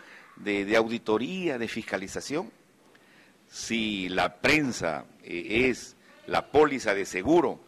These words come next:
que garantiza otros derechos fundamentales de la persona, pues aquí están, eh, accionando muy acertadamente al denunciar estos hechos.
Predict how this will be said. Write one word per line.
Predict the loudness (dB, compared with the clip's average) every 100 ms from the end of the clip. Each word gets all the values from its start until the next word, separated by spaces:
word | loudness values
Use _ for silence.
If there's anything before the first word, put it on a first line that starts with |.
| -20 _ _
que | 0
garantiza | 4 4 2 -4 -10 0 4
otros | 6 6 4 0
derechos | 0 -2 -2 -6
fundamentales | -4 -2 -2 -2 -2 2 4 4
de |
la | 0 -2
persona, | -2 -4 -4 -6 _ _ _ _ _ _ _ _ _ _ _ _ _ -2
pues | 0 0 -6 -16 -20 -20 -20 -4
aquí | 0 0 0 0 0 -2
están, | -4 0 0 0 -4 -14 -20 -14 -10
eh, | -8 -10 -14 -18 -20 -20 -20 -20 -20 -20 _ -2
accionando | 0 0 -2 0 4 2 4 0 0 -4
muy | -4 2 2 2 -2 -6 -8 -6
acertadamente | -2 -2 0 2 4 2 0 -4 -10 -12 -20 _ _ -20 -20 -10 0
al | 0 2 -4 -6 -12 -20 -16
denunciar | -2 0 0 0 -4 -6 -2 4 4 2 -6 -14 -10
estos | -8 -8 -8
hechos. | -10 -12